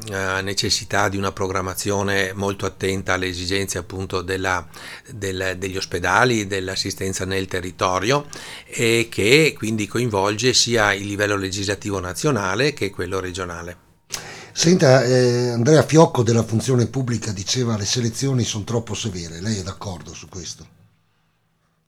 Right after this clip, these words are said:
Speaker 1: Beh, io devo dire che, mm, ai miei tempi L'ho detto anche in altre occasioni, eh, quando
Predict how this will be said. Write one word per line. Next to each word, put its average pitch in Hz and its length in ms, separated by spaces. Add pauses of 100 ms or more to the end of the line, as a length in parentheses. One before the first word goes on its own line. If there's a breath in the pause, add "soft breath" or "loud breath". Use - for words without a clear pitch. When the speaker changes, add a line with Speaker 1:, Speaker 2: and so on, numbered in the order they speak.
(140)
Speaker 1:
Beh, 110 140
io 117 180
devo 117 240
dire 135 320
che, 107 300
mm, 104 720
ai 110 160
miei 107 240
tempi 147 600 (380)
L'ho 107 80
detto 104 240
anche 98 260
in 98 100
altre 104 260
occasioni, 107 720
eh, 107 200
quando 101 880